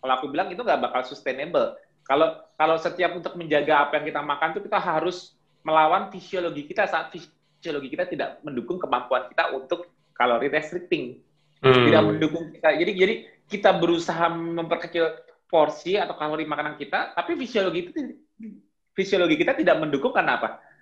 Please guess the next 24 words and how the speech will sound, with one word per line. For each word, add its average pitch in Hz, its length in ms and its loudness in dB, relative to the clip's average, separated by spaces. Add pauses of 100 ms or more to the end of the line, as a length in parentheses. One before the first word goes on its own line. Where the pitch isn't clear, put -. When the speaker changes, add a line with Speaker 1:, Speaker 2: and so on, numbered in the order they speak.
(320)
Speaker 1:
Karena 277 240 2
kita 320 80 4
bergejala 185 880 2 (480)
Speaker 2:
Hmm. 131 160 8
Speaker 1:
saat 113 320 8
kita 104 240 -4 (240)
berusaha 139 320 -4
mengurangi 147 400 -8
makan. 143 400 -12 (1120)
Craving 226 400 0
kita 285 240 -2
tidak 196 320 0
hilang. 226 480 -2 (720)
Kita - 160 -2
kayak, - 240 8
Speaker 2:
Hmm. - 80 0
Speaker 1:
"Aduh, 277 400 -2
nggak 202 160 -6
tahan." 226 320 2
Jadi 202 160 2
kayak, 208 240 4
kayak 196 240 4
craving 208 480 0
berlebihan. 170 720 -2